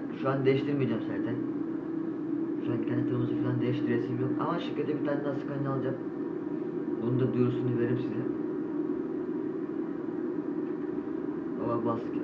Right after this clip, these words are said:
Az önce yüz elliye çıktık. Bu arada arkadaşlar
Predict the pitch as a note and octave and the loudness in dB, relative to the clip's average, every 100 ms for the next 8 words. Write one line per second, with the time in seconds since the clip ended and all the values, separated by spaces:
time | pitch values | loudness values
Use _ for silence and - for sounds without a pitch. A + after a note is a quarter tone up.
0 | - C3 C3+ D#3 E3+ C#3+ C#3+ C#3+ C#3+ E3 | 0 0 2 2 4 4 4 4 4 2
1 | - - - - - - - - - - | 0 -2 -2 -2 -2 -2 -2 -2 -2 -2
2 | - - D3+ F3+ G3 G3 G3+ G3 F3+ | -2 0 2 4 4 4 2 2 2